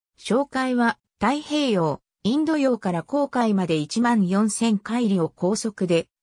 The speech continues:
潜航した。一月十九日の正午直後にルイビルは、砂漠の嵐作戦において、最初のトマホーク巡航ミサイルを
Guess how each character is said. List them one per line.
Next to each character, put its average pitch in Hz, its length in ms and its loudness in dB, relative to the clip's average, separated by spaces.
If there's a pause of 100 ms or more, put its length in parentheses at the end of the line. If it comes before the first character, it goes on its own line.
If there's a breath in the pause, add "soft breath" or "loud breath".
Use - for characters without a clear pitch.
潜 240 260 -2
航 214 220 -2
し - 120 -6
た。 - 240 -6 (600)
一 180 220 -4
月 302 320 -2
十 254 240 0
九 294 120 -6
日 247 320 -4
の 185 80 2
正 233 300 -2
午 180 100 0
直 240 340 -2
後 190 80 2
に 160 140 0
ル 165 80 0
イ 247 120 0
ビ 247 120 0
ル 196 80 2
は、 175 180 0 (240)
砂 - 180 -4
漠 277 280 -2
の 294 160 0
嵐 302 300 -2
作 - 280 -6
戦 233 240 0
に 185 140 2
お 165 100 2
い 170 80 -2
て、 156 280 -4 (220)
最 220 260 -2
初 302 180 -4
の 285 140 -4
ト 254 140 -2
マ 254 120 0
ホ 269 160 0
ー 262 40 -4
ク 349 140 -2
巡 196 240 0
航 269 260 0
ミ 247 140 0
サ 240 180 0
イ 220 100 0
ル 160 180 2
を 147 140 0